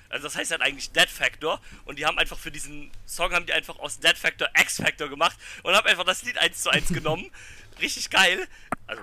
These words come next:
Speaker 1: was heißt geil, aber witzig ist es halt und, äh, beste einfach, ja. Das, das, das war mega witzig. Das, das Match war auch okay, würde ich sagen. Also nichts Besonderes,
Speaker 2: Ja.
Speaker 1: war okay.
Speaker 2: Äh,
Speaker 1: Ähm,
Speaker 2: bei der Show,
Speaker 1: aber
Speaker 2: äh, sorry,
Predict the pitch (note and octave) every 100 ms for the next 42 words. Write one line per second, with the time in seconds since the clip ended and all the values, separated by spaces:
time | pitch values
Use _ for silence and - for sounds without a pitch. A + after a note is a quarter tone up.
0 | F2+ G2 A2+ - C3 A#2+ A#2 B2+ - D#3+
1 | D3 C#3 D3+ - D3 D3 D3 C#3 C3 B2
2 | A#2+ - - - - - - B2 B2+ B2
3 | D3+ E3 - - - - _ _ _ -
4 | - - - - - D#3+ D#3+ - - -
5 | - F#3+ F3+ D#3+ F3+ - D3+ D#3 - C#3
6 | E3 - C3+ A#2 - D3+ C#3+ C3+ - B2+
7 | B2+ A#2 A2 A2+ A2 G2+ C3+ - A2+ A#2
8 | A#2+ F3+ C3+ - B2 B2 - - - -
9 | - - - - - - F#3+ F#3 F#3 E3+
10 | C3 B2 - - F3+ - F#3 F#3 G3+ G3+
11 | - A#3 - C#4+ - A#3 A3 G#3+ - -
12 | - F#3+ - F3+ D#3